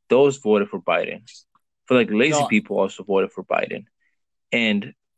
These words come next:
Speaker 1: people who, like, had this certain agenda that was ba-, gonna be pushed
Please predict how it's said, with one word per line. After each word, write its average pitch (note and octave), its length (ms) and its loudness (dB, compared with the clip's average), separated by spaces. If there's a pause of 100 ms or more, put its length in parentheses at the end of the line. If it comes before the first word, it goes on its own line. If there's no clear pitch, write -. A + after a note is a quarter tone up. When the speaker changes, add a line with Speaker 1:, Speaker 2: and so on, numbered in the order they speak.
(300)
Speaker 1:
people D3 260 2
who, C3+ 160 2
like, G#2+ 160 2
had A#2 320 -4
this A2+ 160 0
certain A#2 280 -2
agenda G#2 600 -2
that G#2 100 0
was G#2+ 140 0
ba-, A2+ 340 -2
gonna A2 200 -2
be G#2+ 100 0
pushed - 540 -4